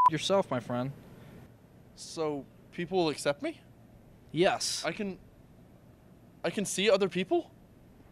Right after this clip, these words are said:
Speaker 1: Uh, yes, but just for tonight.
Speaker 2: Oh. Just one night?
Speaker 1: Yes, Halloween, October thirty-first.
Speaker 2: Y-,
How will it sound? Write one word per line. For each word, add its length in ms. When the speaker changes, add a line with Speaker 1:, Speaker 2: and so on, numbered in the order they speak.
Speaker 1:
Uh, 200
yes, 300
but 240
just 220
for 100
tonight. 380
Speaker 2:
Oh. 220
Just 220
one 180
night? 180
Speaker 1:
Yes, 380
Halloween, 500
October 400
thirty-first. 760
Speaker 2:
Y-, 100